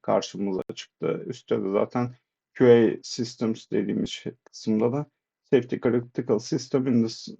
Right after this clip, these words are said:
e, Automotive yazıyor. Wikipedia üzerinden bir basalım, bakın neler çıkıyormuş.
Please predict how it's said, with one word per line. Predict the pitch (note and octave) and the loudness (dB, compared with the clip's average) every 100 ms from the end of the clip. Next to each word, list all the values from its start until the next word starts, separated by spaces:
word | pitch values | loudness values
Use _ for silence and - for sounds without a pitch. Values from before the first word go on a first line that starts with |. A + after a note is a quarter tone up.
| - - - | -16 -8 0
e, | A2+ G#2+ G#2+ - | 4 4 2 -2
Automotive | - - B2+ A2 G2+ - G2 | -4 -2 0 0 -2 -2 0
yazıyor. | F#2 F2 - - _ _ _ _ _ _ _ _ _ _ _ _ | -2 -4 -10 -14 _ _ _ _ _ _ _ _ _ _ _ _
Wikipedia | E3+ - - E3+ C#3+ C#3 | -6 -6 0 2 4 4
üzerinden | B2+ C3 C3 C3 C3+ C3 | 4 4 4 4 4 2
bir | A#2+ | 2
basalım, | B2 B2 A2 F#2+ G2+ | 0 2 0 0 -6
bakın | A2 A#2 A2 | -6 -4 -2
neler | G#2+ G#2+ - | 0 -2 -4
çıkıyormuş. | - - - A#2+ - - | -8 -8 -6 -8 -10 -18